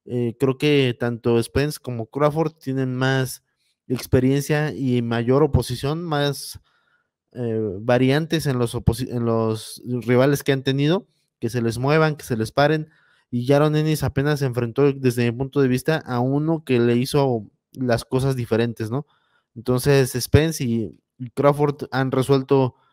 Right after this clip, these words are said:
pues, problemas más difíciles y creo que, eh, ya en base a esta pelea, creo que le plantearían una pelea diferente a Ennis y, y, pues, lo diferente de aquí de, de Karen es que él no tenía el punch para lastimar a Ennis porque sí le conectó dos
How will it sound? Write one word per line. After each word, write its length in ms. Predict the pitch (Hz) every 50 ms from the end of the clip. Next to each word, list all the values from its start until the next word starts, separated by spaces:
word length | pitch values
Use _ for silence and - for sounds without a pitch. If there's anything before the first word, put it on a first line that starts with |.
| _ _ _ _ _ _ - - -
pues, 260 | 120 120 120 113 -
problemas 560 | - 120 120 120 127 127 131 139 139 131 127
más 220 | 131 131 131 135
difíciles 540 | 131 131 123 131 143 - 160 147 147 151 -
y 40 | 117
creo 260 | - - 123 127 123
que, 280 | - 139 139 123 113 _ _ _ _ _ _ _ _ _ -
eh, 340 | 120 127 123 120 120 120 113
ya 440 | 120 127 127 139 143 143 139 135 120
en 200 | 123 131 131 123
base 240 | 123 120 117 - 131
a 80 | 123
esta 240 | 131 135 - 156 143
pelea, 380 | - 135 131 135 143 160 180 175
creo 220 | - - 143 -
que 100 | - 143
le 100 | 135 127
plantearían 600 | 123 - 131 120 120 117 - 123 117 123 131 135 139
una 220 | 139 139 135 127
pelea 260 | - 123 120 123 127 131
diferente 520 | 123 120 117 123 120 123 127 127 - 135
a 140 | 123 123 120 127
Ennis 400 | 131 139 147 165 165 - - 127
y, 260 | 113 107 107 101 -
y, 160 | - 117 113
pues, 340 | - - 110 113 113 - - _ _ _ _ _ _ _
lo 160 | - 139 147
diferente 540 | 131 135 127 143 147 147 160 165 160 180 170
de 60 | 156
aquí 200 | 135 123 - 151
de, 260 | 160 165 156 147 131 113
de 380 | 107 71 80 120 120 123 113
Karen 400 | - - 139 147 160 175 185 180
es 140 | 160 156 - -
que 240 | 156 147 139 113 95 _ _ _ _ _ _ _ _ _ _ _ _ -
él 120 | 165 156
no 120 | 170 180 160
tenía 200 | 160 151 156 165
el 120 | 156 156
punch 260 | 160 156 156 - -
para 160 | - 139 131 123
lastimar 400 | 117 113 - 135 123 131 139 143
a 160 | 139 135 135
Ennis 240 | 139 143 160 175 -
porque 260 | - - 123 - 120
sí 120 | - 139 139
le 100 | 156 151
conectó 400 | - 127 110 110 - - 135 139
dos 340 | 127 127 123 139 135 - -